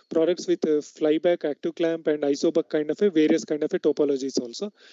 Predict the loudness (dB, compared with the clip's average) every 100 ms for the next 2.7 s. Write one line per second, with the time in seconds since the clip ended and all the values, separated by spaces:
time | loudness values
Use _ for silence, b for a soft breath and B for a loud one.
0 | B B 0 0 -2 -2 -2 -2 2 2
1 | 2 0 0 -2 -4 0 0 0 -2 -4
2 | -4 -2 -2 -2 -2 -6 -10